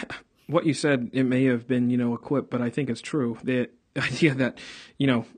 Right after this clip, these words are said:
the other ones were lying probably <laughs> when they respond to that survey, and I think it's, it's quite true, 'cause I think if, <laughs> at least in my experience, there, i-, if you haven't thought about quitting at some point, then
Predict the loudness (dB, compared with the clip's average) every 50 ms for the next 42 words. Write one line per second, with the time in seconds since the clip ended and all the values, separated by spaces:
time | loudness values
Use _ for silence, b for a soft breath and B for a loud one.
0 | -12 0 4 4 4 6 4 4 4 4 4 2 2 0 0 2 2 2 2 2
1 | 2 2 0 0 -2 -2 -2 -2 0 0 0 0 0 0 0 2 4 4 4 2
2 | 2 B B B B -12 B -2 0 0 0 2 2 2 2 4 4 4 2 2
3 | 0 0 0 0 0 0 0 0 0 -2 -2 -2 -2 0 0 0 -2 -2 -8 -12
4 | _ _ _ _ _ -8 -8 -6 -4 -2 -2 -2 0 0 2 2 2 2 0 -2
5 | -2 -2 0 0 0 2 4 2 2 2 -2 B B B B B B B B B
6 | B B B B B _ _ _ _ _ -12 -10 -10 -10 -14 -16 -20 _ _ 0
7 | 4 4 4 4 4 2 4 4 4 2 0 0 -2 0 0 2 0 -2 -2 -6
8 | -6 -4 -2 0 0 0 -2 -2 -4 -4 -2 -4 -4 -4 -2 -2 -2 0 0 -2
9 | -2 -4 -4 -4 -4 -2 -2 -4 -4 -4 -4 -2 -4 -4 -8 -12 _ _ _ -16
10 | _ -6 -2 -2 0 0 0 -2 -4 -6 -6 -4 -2 -2 -2 -2 -4 -8 _ _
11 | _ _ _ _ _ -20 -18 -12 -8 -6 -6 -6 -6 -8 -14 -18 -18 _ _ _
12 | -6 -2 -2 0 0 0 -2 -4